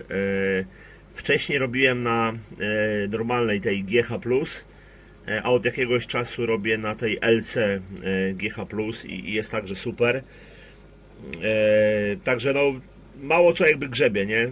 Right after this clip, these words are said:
Dlatego ten zbiornik wygląda jak wygląda, zobaczcie. Jest totalnie, totalnie zarośnięty. Mm, tylko jeżeli mi jakby przysłania za mocno już światło, że tutaj jest ciemnica,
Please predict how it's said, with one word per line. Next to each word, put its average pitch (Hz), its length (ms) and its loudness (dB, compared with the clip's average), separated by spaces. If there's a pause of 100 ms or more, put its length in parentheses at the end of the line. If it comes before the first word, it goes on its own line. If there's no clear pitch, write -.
(120)
Dlatego 127 280 -2
ten 139 120 -6
zbiornik 127 380 -2
wygląda 127 340 -2
jak 123 120 2
wygląda, 120 340 0
zobaczcie. 98 540 -4 (680)
Jest 110 240 -4
totalnie, 120 560 4
totalnie 120 440 0
zarośnięty. 113 720 -2 (1500)
Mm, 98 460 -8
tylko 131 260 -4
jeżeli 123 360 2
mi 120 180 -4
jakby 117 280 0
przysłania 117 680 -2 (680)
za 107 200 -4
mocno 120 300 -2
już 110 180 -2
światło, 120 400 -2
że 104 120 -6
tutaj 110 220 -4
jest 107 160 -6
ciemnica, 117 680 -4